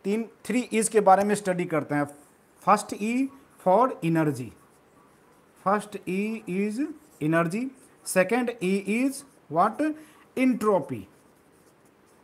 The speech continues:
and third E is equilibrium। ये तीन चीज़ें हैं जिसके बारे में हम लोग थर्मोडायनामिक्स में पढ़ते हैं। ये थ्री चीज़ हैं, थ्री ईज यही है। जो thermodynamics क्या है? Thermodynamics is the effect of the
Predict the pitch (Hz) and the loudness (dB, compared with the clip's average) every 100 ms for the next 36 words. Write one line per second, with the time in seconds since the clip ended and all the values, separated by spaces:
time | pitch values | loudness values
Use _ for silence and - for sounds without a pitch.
0 | _ _ _ _ 147 170 190 208 - - | _ _ _ _ -2 0 0 -4 -12 -4
1 | 160 208 226 - 185 226 277 302 - _ | 4 4 2 -4 -2 0 -2 -4 -12 _
2 | _ 147 185 196 - 151 160 151 143 127 | _ -2 -2 -4 -6 -6 -2 0 0 -2
3 | 123 104 87 - 135 214 220 - 240 269 | -8 -12 -16 -18 -4 -4 -4 -4 2 4
4 | 247 226 202 208 190 208 190 - 196 170 | 4 0 0 2 2 0 -4 -4 0 2
5 | 156 165 170 180 160 180 247 269 - - | 2 0 -2 -2 0 2 0 -2 -16 -20
6 | - 156 170 165 143 139 139 147 190 190 | -4 -2 0 0 2 2 0 -2 -4 -4
7 | 127 135 135 180 214 - - _ - 151 | -6 -6 -2 0 0 -2 -16 _ -4 0
8 | 143 - 104 85 87 _ _ _ _ _ | 0 -2 -14 -16 -20 _ _ _ _ _
9 | _ _ _ _ _ - 240 - 196 233 | _ _ _ _ _ -6 -6 -4 -4 -4
10 | 220 156 156 131 98 - _ - - 175 | -6 -2 -2 -2 -8 -16 _ -10 -6 6
11 | 180 202 233 233 233 - 240 262 262 165 | 6 8 6 6 4 4 4 4 2 0
12 | 190 208 196 220 240 - 165 175 196 240 | 4 6 6 2 0 -6 -4 -2 0 0
13 | 165 202 202 202 190 | -2 -4 -2 -2 0